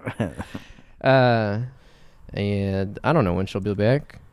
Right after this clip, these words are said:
Speaker 2: Maybe never.
Speaker 1: She'll let us, she'll let us know when she's ready.
Speaker 2: Sabbatical, that's the thing with sabbatical.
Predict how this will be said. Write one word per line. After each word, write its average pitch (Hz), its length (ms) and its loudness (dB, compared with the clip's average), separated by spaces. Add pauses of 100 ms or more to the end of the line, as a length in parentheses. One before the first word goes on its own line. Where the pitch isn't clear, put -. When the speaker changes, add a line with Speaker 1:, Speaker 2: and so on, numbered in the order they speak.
(440)
Speaker 2:
Maybe 120 240 4
never. 170 320 4
Speaker 1:
She'll 143 300 0
let 151 200 6
us, 139 280 4
she'll 160 260 -2
let 151 200 2
us 110 220 0
know 73 180 -10
when 73 180 -12
she's - 100 -10
ready. 143 100 -8 (200)
Speaker 2:
Sabbatical, 180 640 4 (140)
that's 190 240 2
the 185 100 -4
thing 202 180 2
with 185 140 4
sabbatical. 165 640 0